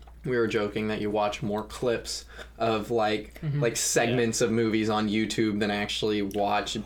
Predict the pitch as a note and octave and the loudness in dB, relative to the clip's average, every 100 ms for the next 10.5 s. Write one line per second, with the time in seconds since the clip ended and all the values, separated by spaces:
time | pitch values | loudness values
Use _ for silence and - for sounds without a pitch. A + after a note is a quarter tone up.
0 | - A#2+ A2 G#2+ G#2+ G#3 G#3+ G3+ - - | -6 -2 0 0 0 4 4 4 4 4
1 | G#3 G#3 G3 E3 D3+ - D#3 D#3 D#3+ D3+ | 4 2 2 2 0 0 0 2 2 2
2 | C#3 C3+ C3 B2+ A2 A#2 B2 A2+ A#2+ - | 2 2 0 -2 -4 -6 -6 -8 -6 -6
3 | - B2 G#2+ - - - - C#3+ B2 A#2 | -4 -4 -4 -8 -12 -12 -6 -4 -4 -4
4 | A2 A2 - A2+ A#2+ B2+ B2 C3 C#3 C3+ | -4 -6 -6 -6 -4 -2 0 0 -2 -4
5 | - F3 F3 E3+ D#3 F3 F3 E3+ D#3 D3+ | -6 0 2 2 2 0 0 0 0 -2
6 | D3 D3 D3 C3 - C3+ D3 - D3 B2+ | -2 -2 0 -2 -2 -2 -2 -4 -4 -2
7 | C#3 C3+ C3+ C3+ A#2+ C3 D3 E3 - D#3 | -2 -2 -4 -4 -4 -4 -2 -4 -6 -4
8 | C3+ D3 E3+ A3+ C4+ - - D3 C3 A2+ | 0 0 0 -2 -4 -10 -12 -8 -6 -6
9 | - - F#3 G3+ A3+ C4+ - C4 A#3+ A3 | -8 -8 -2 -2 0 -2 0 0 2 2
10 | D#3+ D#3+ G3+ G#3+ | 2 2 0 -2